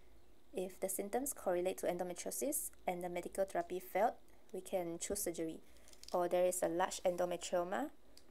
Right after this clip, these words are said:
or ruptured endometrioma, or the patient is planning for pregnancy. These are the indications to choose surgical management. So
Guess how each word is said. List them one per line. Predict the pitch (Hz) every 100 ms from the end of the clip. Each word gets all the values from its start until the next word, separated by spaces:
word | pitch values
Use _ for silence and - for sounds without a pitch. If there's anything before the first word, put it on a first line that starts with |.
| - -
or | - 180
ruptured | 180 - - - -
endometrioma, | 196 196 196 196 - 202 226 294 - - - - - -
or | 220 254
the | 269 294 -
patient | - 196 196 277
is | 233 -
planning | - 180 180
for | 190 180
pregnancy. | 180 - 196 180 - - - - - - - -
These | - - 226
are |
the | 196
indications | 180 190 185 190 240 294
to | 185
choose | - 196 196
surgical | 180 170 175 175
management. | 175 170 - 226 233 - - - - - - - - - -
So | - 226 208 202